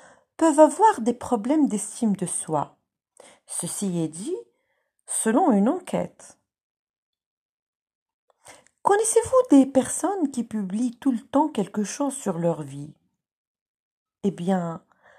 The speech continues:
selon une enquête, ces personnes pourraient avoir un grand besoin d'attention.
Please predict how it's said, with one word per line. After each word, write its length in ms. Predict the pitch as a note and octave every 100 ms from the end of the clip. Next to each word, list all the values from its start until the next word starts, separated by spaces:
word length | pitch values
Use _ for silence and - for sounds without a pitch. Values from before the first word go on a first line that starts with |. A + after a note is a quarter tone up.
| _ _
selon 680 | - - B3+ G#3+ F3+ - -
une 160 | F3 E3
enquête, 580 | G3 - G#4+ A4+ _ - _ _ _
ces 240 | - G#3
personnes 600 | G3+ G3+ - F#4+ F4 C4
pourraient 340 | - G3+ F#3+ G3
avoir 440 | F3+ G#3 C#4+ C4
un 160 | F#3 F3 -
grand 340 | - A#3 F#4+ D#4+
besoin 520 | G3 G3 - C4+ B3+
d'attention. 720 | F#3 F3+ F3 - - D3+ -